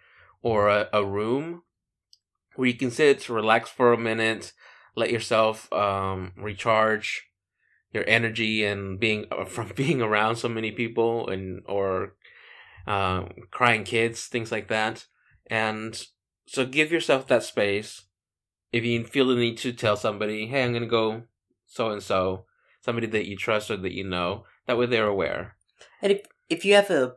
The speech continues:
Speaker 2: partner that's introverted, you happen maybe to be extroverted, as the extrovert, it's your responsibility to check in on your partner. I, I know that when Chris was hanging around my family, I would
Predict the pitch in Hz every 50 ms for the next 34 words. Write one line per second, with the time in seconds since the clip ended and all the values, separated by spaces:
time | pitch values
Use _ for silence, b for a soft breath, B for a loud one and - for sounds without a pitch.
0 | _ - - - 190 202 233 226 233 208 165 143 139 131 127 127 - - 143 135
1 | 135 - 131 117 123 120 120 117 123 117 120 117 120 120 117 120 127 135 123 131
2 | - - 123 120 120 117 117 117 - - _ - 127 131 131 131 139 135 120 -
3 | - 107 - 131 127 123 - - 113 117 117 - - - 127 110 98 104 101 101
4 | 104 104 104 104 90 b b b b b b b b b b b b _ _ _
5 | _ _ _ _ _ _ _ _ _ _ _ _ _ _ _ _ _ - 143 156
6 | 151 - 147 - 202 202 - - 233 196 196 196 190 180 160 - - 160 151 -
7 | 170 160 156 - - 170 156 156 - 165 160 156 143 135 131 123 113 - - -
8 | - - 160 160 160 - - - - - 143 147 143 139 107 80 120 127 123 123
9 | 120 120 120 - - - 127 117 110 98 98 98 98 - - - 98 127 135 139
10 | 135 - - - 151 151 156 151 147 151 139 131 139 139 135 139 - - 170 170
11 | 170 - 156 - 165 151 151 147 135 135 135 131 131 131 131 135 - 147 139 135
12 | 139 139 131 123 120 120 127 127 -